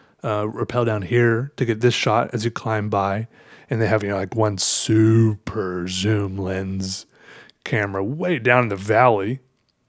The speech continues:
just kinda tracking him <laughs> as he climbs the whole way. And then for, like, the really stressful parts, the, <laughs> well, the parts where he thought he could fall and die, I guess, where that was likely, uh, they had remote cameras just, like,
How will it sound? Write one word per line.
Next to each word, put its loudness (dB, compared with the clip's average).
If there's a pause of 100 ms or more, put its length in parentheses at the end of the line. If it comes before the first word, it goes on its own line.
just -2
kinda 2
tracking 0
him -6
<laughs> -2
as -4
he -6
climbs -4
the -2
whole 0
way. 0 (680)
And 0
then 2 (220)
for, 0
like, 2
the -2
really 4
stressful -2
parts, 0
the, -2 (680)
<laughs> -20
well, -2 (160)
the -4
parts 2
where 4
he 0
thought 0
he -6
could -6
fall 2
and -4
die, -2
I -6
guess, -6 (300)
where -2
that 4
was 0
likely, 2 (540)
uh, 2
they 2
had -2
remote 0
cameras -4
just, -6
like, -2